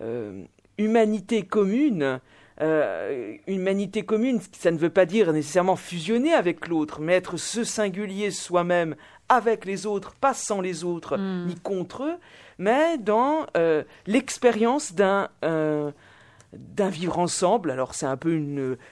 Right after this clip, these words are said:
Speaker 1: une expression convenue, vivre ensemble, mais moi, je dirais que c'est l'expérience qui déjà peut se faire dans une classe. Nous qui enseignons, Nathalie, on le voit bien.
Speaker 2: Ouais.
Speaker 1: On a, bon, moi j'ai quarante jeunes,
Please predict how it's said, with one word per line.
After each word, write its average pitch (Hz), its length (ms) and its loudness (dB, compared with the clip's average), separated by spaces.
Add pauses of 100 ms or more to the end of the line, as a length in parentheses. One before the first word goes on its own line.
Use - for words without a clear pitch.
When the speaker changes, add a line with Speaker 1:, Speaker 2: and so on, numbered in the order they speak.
Speaker 1:
une 147 180 -6
expression 160 340 -6
convenue, 175 440 -2
vivre 147 240 -6
ensemble, 202 320 0
mais 180 60 -4
moi, 214 120 2
je 247 80 -2
dirais 220 240 0
que 226 180 2 (520)
c'est - 120 -4
l'expérience 240 460 2
qui 208 140 -8
déjà 214 260 2
peut 269 140 -4
se - 80 -4
faire 214 160 4
dans 202 120 4
une 185 220 -4
classe. 311 360 0
Nous 196 100 -8
qui 190 120 -4
enseignons, 175 480 -2
Nathalie, 180 440 -2
on 226 60 -2
le 165 60 -4
voit 147 160 0
bien. 254 280 -6 (100)
Speaker 2:
Ouais. 180 220 -8 (260)
Speaker 1:
On 160 220 0
a, 208 320 8
bon, 143 160 -2
moi 151 160 2
j'ai 160 140 -2
quarante 190 420 2
jeunes, 175 340 2